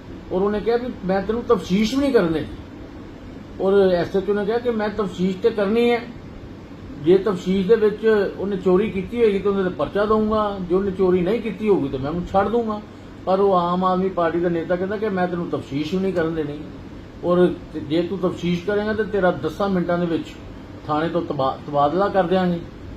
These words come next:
ਔਰ ਵਾਕਈ ਦਸਾਂ ਮਿੰਟਾਂ ਦੇ ਵਿੱਚ ਉਸ ਐਸ ਐਚ ਓ ਨੂੰ, ਜਿਹੜਾ ਚੋਰੀ ਦੀ ਤਫਤੀਸ਼ ਕਰ ਰਿਹਾ ਹੈ, ਉਹਨੂੰ ਦਸਾਂ ਮਿੰਟਾਂ ਬਾਅਦ ਹੀ ਬਦਲ ਦਿੱਤਾ ਜਾਂਦਾ ਹੈ। ਔਰ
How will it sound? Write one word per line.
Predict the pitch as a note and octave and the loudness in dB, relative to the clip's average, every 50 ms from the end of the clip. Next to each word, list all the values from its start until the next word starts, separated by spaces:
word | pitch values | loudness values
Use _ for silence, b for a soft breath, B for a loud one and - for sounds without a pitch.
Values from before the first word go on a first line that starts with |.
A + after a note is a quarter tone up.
| - - | -6 0
ਔਰ | D#3+ D#3+ | 0 2
ਵਾਕਈ | D#3 D#3+ D#3 D#3 - F#3+ G3 G3 G3 F#3 C#3 B2+ - - - - - - - D#3 | 4 4 2 2 4 6 6 6 6 4 2 -2 -6 -12 -14 -16 -16 -10 -4 -2
ਦਸਾਂ | D#3 D#3 - G3 F#3+ | -2 0 2 2 2
ਮਿੰਟਾਂ | F3 E3 D3 E3+ F3 F3 | 2 2 2 0 0 0
ਦੇ | F3 | 2
ਵਿੱਚ | E3+ D#3+ D3+ - - D#3+ D3+ - - - - - - - - - - - - - | 2 0 0 0 0 0 0 0 -4 -8 -12 -14 -16 -16 -14 -14 -16 -14 -6 -2
ਉਸ | E3 E3+ F#3+ G#3+ A3 - G#3 | 2 4 6 6 6 6 4
ਐਸ | G#3 F#3 - E3+ | 4 2 4 2
ਐਚ | F3+ E3 - F3+ | 0 0 2 0
ਓ | F3 D3+ | 0 0
ਨੂੰ, | C#3+ C3 A#2+ - - - - - - - - - - - C3 | 0 -2 -4 -6 -10 -12 -12 -14 -14 -14 -16 -16 -12 -6 -4
ਜਿਹੜਾ | E3+ G3 G#3 G#3+ G#3 - - - - - | 0 0 0 0 -2 -4 -10 -12 -4 2
ਚੋਰੀ | G3+ G3+ G3 G#3 A#3 A#3+ A#3+ | 6 8 8 8 6 4 2
ਦੀ | B3 A#3+ | 0 2
ਤਫਤੀਸ਼ | F#3 A#3 G3+ F3 - - E3+ E3 - - | 2 2 2 2 0 -2 -4 -4 -4 -2
ਕਰ | - D#3+ C#3 | 0 0 0
ਰਿਹਾ | B2+ C3+ C#3 C#3 C3+ B2 | 0 0 0 0 0 -2
ਹੈ, | B2 - - - - - - - - - - - - - - - - | -4 -8 -12 -14 -14 -16 -16 -16 -16 -16 -16 -16 -16 -16 -12 -4 -2
ਉਹਨੂੰ | F3+ G3 F#3+ D#3+ | 0 0 2 0
ਦਸਾਂ | D#3+ D3 - G3+ G#3 | 0 0 0 0 2
ਮਿੰਟਾਂ | G3 F#3 F3+ F#3 F#3 F3+ | 2 2 2 2 2 4
ਬਾਅਦ | E3+ F3 F#3 F#3+ | 4 4 4 4
ਹੀ | F#3 E3+ | 4 2
ਬਦਲ | C#3 C#3 C3+ C#3+ D3 D3+ | 2 2 2 2 2 0
ਦਿੱਤਾ | D3+ D3 D#3+ D#3+ | 0 0 0 0
ਜਾਂਦਾ | D3+ D3 C#3 B2+ C3 C#3+ D3+ | 2 0 0 -2 -2 -4 -4
ਹੈ। | D3+ - - - - - - - - - - - - | -4 -6 -10 -12 -14 -14 -14 -14 -14 -14 -14 -8 -4
ਔਰ | D#3+ E3+ E3+ F3 E3 D#3 A#2+ | -2 2 4 4 4 4 4